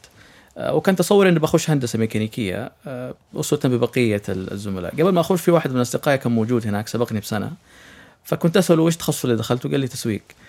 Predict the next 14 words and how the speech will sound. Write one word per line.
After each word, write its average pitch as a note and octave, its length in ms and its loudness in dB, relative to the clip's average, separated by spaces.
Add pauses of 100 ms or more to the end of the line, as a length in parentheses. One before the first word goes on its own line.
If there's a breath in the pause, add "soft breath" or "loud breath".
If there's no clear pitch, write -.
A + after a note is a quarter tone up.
(460 loud breath)
فجاء E3+ 480 2
في D3 60 0
بالي: D#3 260 2
"أنت C3+ 140 -4
متعب A#2 360 0
نفسك - 460 -6
وطالع F#2+ 420 -4
من F#2+ 100 -8
الجازان G#2 500 -10
عشان G#2+ 260 -6
تدرس A2+ 260 -8
تسويق A2 320 -6
في - 100 -16
البترول؟" G#2+ 460 -6